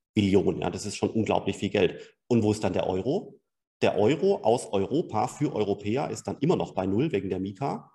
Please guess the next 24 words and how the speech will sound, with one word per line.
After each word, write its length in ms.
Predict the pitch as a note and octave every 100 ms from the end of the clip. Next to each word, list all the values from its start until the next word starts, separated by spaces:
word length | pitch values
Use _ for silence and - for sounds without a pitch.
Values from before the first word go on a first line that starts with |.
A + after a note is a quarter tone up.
| _
vielleicht. 480 | - G#2+ C3 - - - - - -
Und 460 | - A#2 A2 - -
der 160 | C#3+ G#2+
Euro 540 | A#2 E3+ - C#3+ C#3+
aus 400 | A2 D#3 - - - _ _
Amerika 840 | G#2 G#2 A#2+ C#3+ C#3 D3+ D#3+ - -
für 640 | - B2+ B2 B2+ B2+ - -
Nicht-Europäer 840 | F3+ - A#2 G2+ - G2 G#2+ C#3
ist 140 | G#2 -
dann 120 | A2
vielleicht 560 | - A2 G#2+ A2+ -
bei 80 | G#2+
einem 140 | G#2 G#2
Marktanteil 520 | F#2 - G#2+ - G#2+
von 160 | A#2
zehn 240 | A#2 D#3 D#3+
Prozent. 440 | D3 C3 - - _ _ _ _ _ -
Aber 160 | A2
der 260 | G#2 G2 -
Euro 680 | G#2 C#3 D3 F3+ B3 - -
aus 220 | - C#3 -
Europa 500 | A2+ A2+ C#3+ A2 A2+
für 220 | - C#3
Europäer 720 | A2+ G2+ - C#3 A2 C#3 -